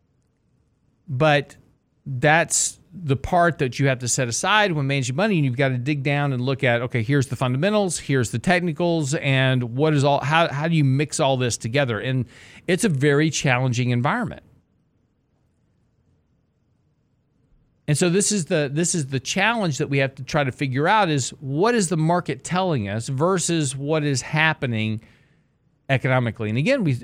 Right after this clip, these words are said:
again, you know, we can make plenty of bearish cases,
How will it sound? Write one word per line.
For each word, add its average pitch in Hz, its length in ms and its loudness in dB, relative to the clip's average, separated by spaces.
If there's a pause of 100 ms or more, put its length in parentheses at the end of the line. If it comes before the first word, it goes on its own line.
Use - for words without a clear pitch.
(160)
again, 135 360 0
you 98 100 -2
know, 113 200 -2
we 127 160 -2
can 127 120 0
make 117 200 -4
plenty 226 320 0
of 196 80 0
bearish 185 380 0
cases, - 520 -6